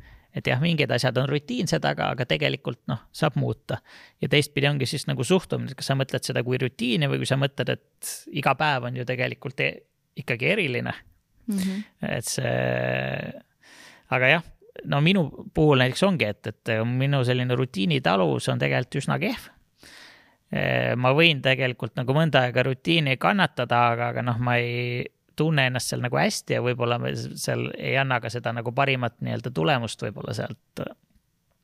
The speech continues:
Speaker 1: Aga no, näiteks ütleme, see on võib-olla sihuke tööalaselt, eks ole, siis lähed sellesse mingisse ratta nii-öelda režiimi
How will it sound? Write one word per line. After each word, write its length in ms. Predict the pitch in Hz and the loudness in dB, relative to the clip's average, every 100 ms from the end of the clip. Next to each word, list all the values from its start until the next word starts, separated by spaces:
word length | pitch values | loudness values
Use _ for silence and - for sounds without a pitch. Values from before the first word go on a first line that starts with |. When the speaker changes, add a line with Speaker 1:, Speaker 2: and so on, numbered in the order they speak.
| - | -2
Speaker 1:
Aga 400 | 127 127 117 113 120 214 - _ _ - | 2 4 4 2 0 -4 -20 _ _ -2
no, 160 | 123 - - - - - - - _ _ _ - _ _ _ - | -2 -2 -10 -12 -12 -16 -20 -20 _ _ _ -20 _ _ _ -6
näiteks 400 | - 113 123 - - | -4 -2 -4 -6 -6
ütleme, 280 | 131 127 127 | -4 -4 -2
see 140 | 135 | -2
on 100 | 120 | 0
võib-olla 240 | 117 127 113 | -2 -2 -6
sihuke 200 | - - | -6 -2
tööalaselt, 720 | 165 156 127 123 110 113 120 | 2 4 4 2 -2 -4 -6
eks 180 | - | -6
ole, 180 | 117 113 | -4 -4
siis 220 | - - | -4 -6
lähed 240 | - 113 - | -2 -4 -4
sellesse 480 | - 117 - - - - - - - - - - | -6 -4 -4 -6 -8 -16 -18 -16 -16 -18 -18 -4
mingisse 380 | 123 - - | -2 -2 0
ratta 420 | 123 160 - 127 123 | 2 2 0 -4 0
nii-öelda 340 | 120 123 120 | 0 0 2
režiimi 540 | 127 120 196 156 123 | 2 2 0 0 0